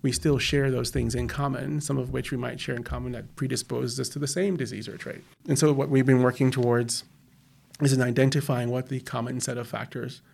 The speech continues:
vulnerability factors might be, and then building an index that we can gas pass on to clinicians so that they can take that information as one more piece of evidence. I think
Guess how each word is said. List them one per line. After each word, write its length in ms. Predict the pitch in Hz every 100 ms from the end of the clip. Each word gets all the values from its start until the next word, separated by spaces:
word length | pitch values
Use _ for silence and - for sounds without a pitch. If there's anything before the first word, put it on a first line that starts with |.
| _ 135
vulnerability 440 | 127 120 120 120
factors 340 | 117 113 117 120
might 200 | 110 135
be, 360 | 220 180 165 - - - -
and 80 | 139
then 140 | 135
building 680 | 127 135 139 143 131 123 120 - _
an 100 | -
index 340 | 131 120 123 -
that 100 | 117
we 100 | 117
can 180 | 117 113 117
gas 200 | 120 131
pass 320 | - 127 120
on 340 | 110 113 120 117
to 100 | 123
clinicians 680 | 120 113 127 - - - - - - - -
so 80 | 127
that 120 | 120
they 180 | 123 127 135
can 120 | 120
take 200 | 117 120
that 120 | 120 117
information 420 | 113 117 117 120
as 120 | 113
one 280 | 113 117 127
more 200 | 123 117
piece 240 | 120 117 -
of 80 | -
evidence. 540 | 113 117 117 135 - - _ _ -
I 60 |
think 220 | 131 147